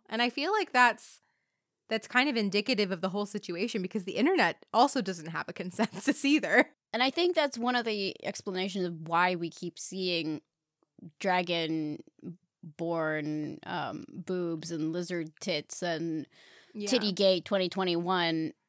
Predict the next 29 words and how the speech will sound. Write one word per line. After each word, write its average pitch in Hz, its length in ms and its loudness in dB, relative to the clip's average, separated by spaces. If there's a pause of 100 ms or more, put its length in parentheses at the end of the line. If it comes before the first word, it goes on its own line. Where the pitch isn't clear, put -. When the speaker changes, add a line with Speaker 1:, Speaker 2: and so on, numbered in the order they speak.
(240)
Speaker 2:
keep - 240 -6
coming 180 360 0
back, 175 540 4 (220)
because 170 1040 -2 (720)
there 220 380 4
is 214 280 0
no 196 260 2
right 175 360 -2
answer. 196 540 -4
There's 151 280 -6
just - 360 -10
different 269 340 -4
answers. - 800 -8 (140)
And 156 720 -6
Speaker 1:
Mm-hmm. 180 440 -8 (360)
Speaker 2:
it's 160 160 -4
gonna 196 340 -2 (200)
keep 190 240 -8 (160)
yo-yoing 190 680 2
around 190 560 2
until 165 280 -4
the 170 100 -4
end 170 140 -2
of - 80 -12
time, 202 480 4
until 156 500 -4 (260)
something 226 380 -2
happens. - 580 -8 (300)
<laughs> 330 100 4